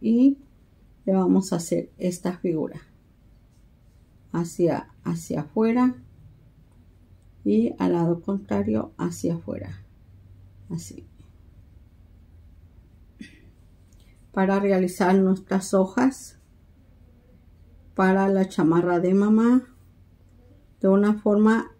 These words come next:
súper fácil, sencilla, pero muy bonita. En esta forma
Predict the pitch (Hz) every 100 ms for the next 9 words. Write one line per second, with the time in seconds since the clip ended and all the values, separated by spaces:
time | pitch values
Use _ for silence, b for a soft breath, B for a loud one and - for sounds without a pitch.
0 | - - - - - 214 214 208 214 -
1 | _ - - - - 196 208 208 - 220
2 | 220 226 233 - _ _ _ _ _ _
3 | _ _ _ _ _ - - 196 180 185
4 | - 220 214 226 226 226 - 214 220 226
5 | - 202 202 190 180 170 160 - - -
6 | _ _ _ _ _ _ _ - _ _
7 | _ _ _ 175 170 165 - - 170 -
8 | 254 247 240 247 247 247